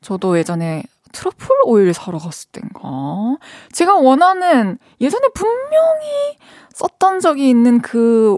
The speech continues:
오일을 사려고 아무리 봐도 없어가지고 여쭤봤어요. 저는 좀 모르겠으면 빨리 여쭤보는 편이긴 해요. 근데 그거는 거기 없는 게 맞았어요.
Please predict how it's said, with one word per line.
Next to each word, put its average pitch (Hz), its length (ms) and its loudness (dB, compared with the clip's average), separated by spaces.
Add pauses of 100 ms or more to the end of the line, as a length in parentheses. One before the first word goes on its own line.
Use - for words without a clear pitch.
오일을 220 760 2 (1000)
사려고 311 880 -2
아무리 262 340 2
봐도 233 520 2
없어가지고 185 960 -4 (320)
여쭤봤어요. 190 1400 -2
저는 226 340 2
좀 208 200 0
모르겠으면 226 840 -2 (880)
빨리 330 260 0
여쭤보는 254 560 0
편이긴 247 420 -2
해요. 208 240 -6 (640)
근데 233 180 2
그거는 226 720 2 (220)
거기 185 260 -4
없는 190 440 2
게 226 100 2
맞았어요. - 520 -10